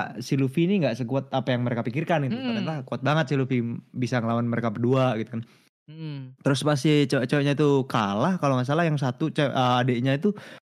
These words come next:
Speaker 1: mau jatuh ke bawah, terus pegangan. Gitu kan tempat, tempat perangnya itu
Speaker 2: Heeh.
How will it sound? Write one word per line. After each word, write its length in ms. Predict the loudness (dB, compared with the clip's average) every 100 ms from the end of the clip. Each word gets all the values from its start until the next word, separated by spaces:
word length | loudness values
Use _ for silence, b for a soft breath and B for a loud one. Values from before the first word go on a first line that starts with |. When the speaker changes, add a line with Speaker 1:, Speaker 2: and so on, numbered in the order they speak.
| -4
Speaker 1:
mau 80 |
jatuh 320 | 0 2 0 -2
ke 80 |
bawah, 480 | 0 0 0 0 0 -4 b b
terus 160 | -4 -4
pegangan. 720 | -6 -2 2 2 2 2 0
Gitu 240 | -2 0 2
kan 240 | 2 2
tempat, 400 | 0 -2 -4 -12 _ _ _ _ -6
tempat 240 | -4 -4
perangnya 400 | -2 0 0 0
itu 320 | 0 -2 -2
Speaker 2:
Heeh. 160 | -4 -10